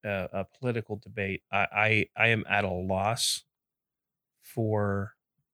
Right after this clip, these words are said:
'cause some people you can just kinda tell, like, kind of a way they politically lean.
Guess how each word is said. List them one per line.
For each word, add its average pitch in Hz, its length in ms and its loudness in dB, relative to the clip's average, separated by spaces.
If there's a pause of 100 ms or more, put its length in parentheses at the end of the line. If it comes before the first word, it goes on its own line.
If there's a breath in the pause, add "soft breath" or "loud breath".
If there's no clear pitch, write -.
(100)
'cause 139 180 2
some 151 160 4
people 113 300 2
you 107 160 2
can 107 120 -6
just 98 180 -4
kinda 101 240 -4
tell, 98 400 -2
like, 101 220 -4 (1040)
kind 160 180 4
of 120 100 6
a 120 40 4
way 110 220 4
they 101 280 -2 (140)
politically 107 480 -2
lean. 104 360 -4